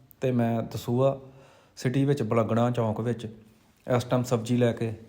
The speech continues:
ਪਹੁੰਚ ਚੁੱਕਿਆ ਹਾਂ ਅਤੇ ਇੱਥੇ ਲਗਭਗ ਅਸੀਂ ਤਿੰਨ, ਸਾਢੇ ਤਿੰਨ ਤੋਂ ਲੈ ਕੇ ਸੱਤ, ਸਾਢੇ ਸੱਤ ਤੱਕ ਹੋਈਦਾ ਹੈ, ਜਦੋਂ ਤੱਕ ਸਾਡੇ ਕੋਲ ਸਬਜ਼ੀ ਅਵੇਲੇਬਲ ਹੁੰਦੀ ਹੈ।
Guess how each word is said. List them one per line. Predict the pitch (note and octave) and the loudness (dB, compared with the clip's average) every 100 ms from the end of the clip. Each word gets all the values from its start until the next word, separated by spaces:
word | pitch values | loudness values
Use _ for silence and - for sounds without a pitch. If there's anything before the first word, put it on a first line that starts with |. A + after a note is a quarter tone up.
| - | -4
ਪਹੁੰਚ | G#2+ B2 B2+ | 0 0 0
ਚੁੱਕਿਆ | A#2+ B2 | -2 0
ਹਾਂ | B2 B2 - - - _ _ _ | -2 -4 -10 -20 -20 _ _ _
ਅਤੇ | - C3+ B2+ A#2+ - | -2 0 0 -2 -4
ਇੱਥੇ | D3 - D3 | -4 0 2
ਲਗਭਗ | C#3 B2+ B2+ D3+ C#3 - | 4 2 2 2 2 -6
ਅਸੀਂ | C#3 C3 C3+ - - - _ _ _ _ _ _ - | -4 -2 -4 -6 -18 -20 _ _ _ _ _ _ 4
ਤਿੰਨ, | C#3 | 4
ਸਾਢੇ | C#3+ C#3 C#3+ | 6 4 4
ਤਿੰਨ | C#3+ C#3 | 2 2
ਤੋਂ | C#3 | 4
ਲੈ | C3 B2 | 6 6
ਕੇ | B2 C3+ | 4 0
ਸੱਤ, | C3+ B2 - | 2 0 0
ਸਾਢੇ | A#2+ A#2+ | -2 0
ਸੱਤ | B2 B2 - | 2 0 -2
ਤੱਕ | A#2 A2+ D3 - _ _ _ _ _ _ _ _ _ - - | -4 -6 -8 -16 _ _ _ _ _ _ _ _ _ -12 0
ਹੋਈਦਾ | C3 A#2+ A#2 | 4 4 4
ਹੈ, | B2 | 2
ਜਦੋਂ | B2+ A#2+ A#2+ | 2 2 2
ਤੱਕ | A#2+ A#2 | 4 2
ਸਾਡੇ | A#2+ B2+ A2+ | 2 0 2
ਕੋਲ | G#2+ | 0
ਸਬਜ਼ੀ | G#2+ G#2+ G#2 B2 - - | 0 -2 -2 -6 -6 -4
ਅਵੇਲੇਬਲ | A2+ G#2+ G#2 A#2 | 0 0 0 -2
ਹੁੰਦੀ | A#2 A#2 F#2 | -2 -4 -4
ਹੈ। | F2+ | -8